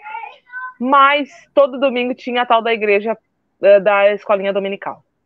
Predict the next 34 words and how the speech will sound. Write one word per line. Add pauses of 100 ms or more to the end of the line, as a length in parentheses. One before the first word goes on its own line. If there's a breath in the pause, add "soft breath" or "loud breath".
(300)
Então,
eu
era
uma
das
crianças
que
ia
pra
escolinha
dominical (340 loud breath)
e
a
gente
só
ia
pra
esses
espaços
porque
era
o
único
espaço
de
arte
e
cultura
que
tem. (680)
Não
tem
outra
coisa.